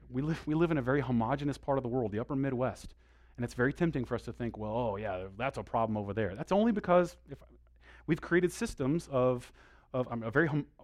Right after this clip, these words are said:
homogenous, we've created homogenous systems of white people in the upper Midwest. And it's very easy for us to go like, "That's a problem with them." Friend,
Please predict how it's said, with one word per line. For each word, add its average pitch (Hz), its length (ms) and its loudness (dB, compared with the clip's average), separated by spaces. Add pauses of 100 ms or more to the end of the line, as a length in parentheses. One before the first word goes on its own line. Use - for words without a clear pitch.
homogenous, 151 800 2
we've 147 200 -2
created 165 240 0
homogenous 160 420 2
systems 123 420 -4
of 139 160 -8
white 220 200 2
people 95 340 -14 (260)
in 143 120 2
the 135 60 2
upper 135 140 0
Midwest. 107 520 -2 (500)
And 180 60 -2
it's 185 100 -4
very 240 260 6
easy 233 280 8
for 151 180 0
us 143 140 -2
to 143 60 -4
go 131 100 4
like, 113 160 0
"That's 147 200 0
a 131 40 -6
problem 131 260 0
with 113 140 -2
them." 131 260 -2 (120)
Friend, 233 360 2